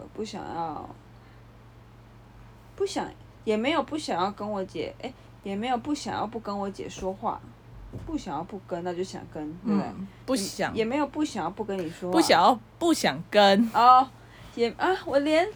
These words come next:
Speaker 1: 头脑都变好差啊，也没有不想，对吼。
Speaker 2: 嗯。
Speaker 1: 也没有不想要跟你说话。
Speaker 2: 嗯。
Speaker 1: 因为我有，哎，对吼。
Speaker 2: <laughs> 你到底
Speaker 1: 哦哟，
Speaker 2: 鬼打墙哦。
Speaker 1: 好难哦。
Speaker 2: 现在七月半。
Speaker 1: 也没有不，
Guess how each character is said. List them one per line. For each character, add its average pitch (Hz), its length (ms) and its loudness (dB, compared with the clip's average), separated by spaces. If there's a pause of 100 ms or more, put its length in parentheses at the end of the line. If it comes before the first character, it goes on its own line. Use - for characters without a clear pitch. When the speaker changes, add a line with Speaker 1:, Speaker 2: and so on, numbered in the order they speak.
Speaker 1:
头 392 200 6
脑 415 140 4
都 359 140 6
变 427 180 0
好 277 200 6
差 285 260 0
啊， 269 500 6 (480)
也 220 140 -4
没 254 100 0
有 294 120 4
不 294 140 -4
想， 254 220 0
对 427 320 8
吼。 311 1120 6 (200)
Speaker 2:
嗯。 190 280 -8 (380)
Speaker 1:
也 240 120 -4
没 269 60 2
有 285 100 4
不 285 180 -2
想 240 240 0
要 214 160 4
跟 226 240 -2
你 208 120 -6
说 196 320 -2
话。 220 360 -4 (180)
Speaker 2:
嗯。 185 180 -8 (180)
Speaker 1:
因 262 100 -4
为 302 40 2
我 233 180 4
有， 208 160 -2 (120)
哎， 392 200 4
对 440 240 8
吼。 269 420 6 (160)
Speaker 2:
<laughs> - 260 -4
你 302 120 6
到 - 100 2 (160)
底 285 160 4
Speaker 1:
哦 233 240 8
哟， 247 60 6
Speaker 2:
鬼 339 160 12
打 262 280 12
墙 208 300 10
哦。 - 0 -
Speaker 1:
好 - 0 -
难 226 260 6
哦。 254 540 6 (200)
Speaker 2:
现 220 120 0
在 - 20 0
七 214 140 -6
月 196 120 4
半。 220 100 2
Speaker 1:
也 180 40 4
没 277 60 2
有 277 160 6
不， 254 100 0